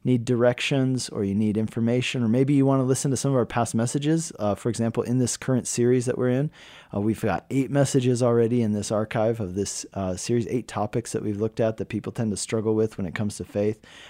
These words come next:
A lot of the same issues that we deal with here on Calvary Live. So do check that out. You can do that on our website,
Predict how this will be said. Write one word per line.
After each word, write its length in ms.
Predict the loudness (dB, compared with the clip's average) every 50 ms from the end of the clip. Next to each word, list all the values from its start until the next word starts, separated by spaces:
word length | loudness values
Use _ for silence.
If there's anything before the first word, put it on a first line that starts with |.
| -8 0
A 60 | 4
lot 120 | 6 6 6
of 40 |
the 80 | 6 4
same 240 | 4 4 4 4 4
issues 340 | 4 2 2 2 0 0 0
that 120 | 0 0
we 100 | 0 0
deal 180 | 0 2 2 2
with 200 | 2 0 0 -2
here 300 | 0 2 2 2 2 0 -6 -20 -20 -20 -18 -8
on 180 | -4 -2 -2 0
Calvary 360 | 0 2 2 2 4 2 2
Live. 300 | 4 4 6 4 4 2
So 200 | 0 -2 -2 0
do 160 | 0 0 0
check 240 | 0 0 -2 -2 0
that 160 | 2 2 4
out. 240 | 6 4 4 2 0 -8 -20 -20 -20 -20 _ -12
You 80 | -8 -2
can 120 | 0 0
do 100 | 2 4
that 140 | 4 4 4
on 60 | 4
our 120 | 2 2
website, 540 | 2 2 2 0 0 0 2 4 4 2 0